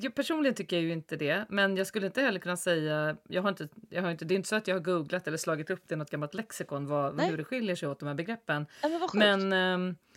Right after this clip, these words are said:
Speaker 1: för mig så skulle jag inte säga att det är riktigt samma sak. Men, men jag, jag är ju lite så här småallergisk mot, eh,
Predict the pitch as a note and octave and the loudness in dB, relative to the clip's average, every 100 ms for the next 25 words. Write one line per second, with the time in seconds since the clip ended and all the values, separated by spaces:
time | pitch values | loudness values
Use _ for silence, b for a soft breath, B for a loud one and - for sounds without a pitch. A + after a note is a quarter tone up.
0 | b b A#3 B3 F4 F#4+ - C4+ - G#3 | b b 2 6 6 4 2 -2 0 4
1 | G3+ F3 D#3+ - D3+ D3 D3 D3+ D#3 - | 4 2 0 0 2 0 -2 -6 -6 -4
2 | E3+ C#3+ D#3 - - F3+ - G3 G#3 G3+ | -4 -2 -4 -4 -2 -4 -4 0 2 4
3 | A3 A3 D#4 D4+ G#3+ C4 D4+ C#4+ C#4 C4+ | 4 6 6 6 6 8 8 8 4 2
4 | A#3 - A3 - - - G#3+ F3+ F3 A3+ | -2 -2 0 0 0 2 2 4 4 4
5 | A3 D#3 - - D3 C#3+ D#3 _ D#3 C#3+ | 2 0 -6 -4 -4 -4 -8 _ 2 2